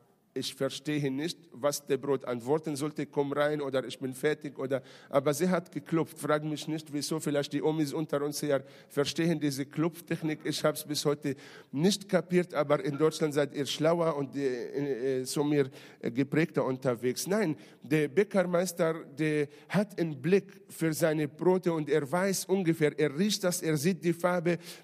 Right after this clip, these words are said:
er hat ein Gefühl, das Brot ist jetzt fertig und jetzt hole ich den raus. Aber ganz genauso ein Grillmeister, stell dir vor, er wird jeden Steak mal schneiden. Der Markus leidet schon.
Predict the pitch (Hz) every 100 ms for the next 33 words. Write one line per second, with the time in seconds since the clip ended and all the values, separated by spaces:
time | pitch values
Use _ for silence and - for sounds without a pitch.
0 | - 156 151 - 180 180 156 165 190 220
1 | 180 165 - - - 165 - - 196 196
2 | 175 - 160 - - 208 220 214 143 156
3 | 156 156 - - 143 185 185 165 - 156
4 | 160 139 - - - - 208 190 151 -
5 | 139 139 - 202 214 - 165 175 208 -
6 | 170 147 143 120 160 214 175 151 180 -
7 | 139 143 - - - 208 220 196 180 -
8 | 180 185 170 160 160 151 117 196 202 202
9 | 196 - 190 190 175 165 160 170 170 170
10 | 147 135 147 156 156 151 151 143 127 131
11 | 135